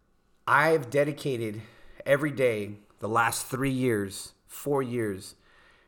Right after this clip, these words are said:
to, you know, this being prepared. And like I stated earlier,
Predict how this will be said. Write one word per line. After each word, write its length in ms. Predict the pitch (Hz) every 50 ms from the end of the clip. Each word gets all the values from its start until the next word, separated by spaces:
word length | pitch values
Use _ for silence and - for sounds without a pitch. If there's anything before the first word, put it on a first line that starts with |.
| _ _ _
to, 580 | - - - 139 131 127 120 117 110 101 - - - _ _ _ _ _ _ _ _ _ _ _ _ _ _ _ _ _ _ _ _ _ - - - - -
you 180 | 123 117 117
know, 280 | 110 107 101 107 120 - 95 87
this 220 | 107 113 113 -
being 280 | 98 87 107 110 113 110
prepared. 540 | - 127 117 - 135 160 170 131 - -
And 160 | - 107 110 110
like 160 | 110 113 -
I 60 | 117
stated 420 | 117 - - - 123 131 120 104
earlier, 400 | 110 135 156 151 123 98 95 -